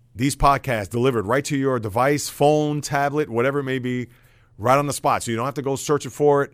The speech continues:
after that. It'll come right to it. Leave a rating, post a review. You could do the same on Apple Podcasts, on Google Podcasts, Spreaker, Stitcher.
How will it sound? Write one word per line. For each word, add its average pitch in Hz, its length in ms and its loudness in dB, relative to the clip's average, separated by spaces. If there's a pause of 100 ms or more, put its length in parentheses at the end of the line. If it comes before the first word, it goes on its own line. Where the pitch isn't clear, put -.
(120)
after 131 300 2
that. - 280 -12 (420)
It'll 95 120 -10
come 110 260 -4
right 135 160 2
to 143 220 2
it. 139 140 0 (640)
Leave 135 240 4
a 143 60 4
rating, 139 340 2
post 156 280 2
a 143 40 -8
review. 139 260 0
You 139 100 0
could 104 100 -10
do 117 100 -4
the 107 100 -4
same 139 340 -2
on 117 120 -4
Apple 120 260 -4
Podcasts, 123 720 -2
on 92 100 -6
Google 123 320 0
Podcasts, 117 800 -2
Spreaker, 127 400 -2
Stitcher. 123 500 -4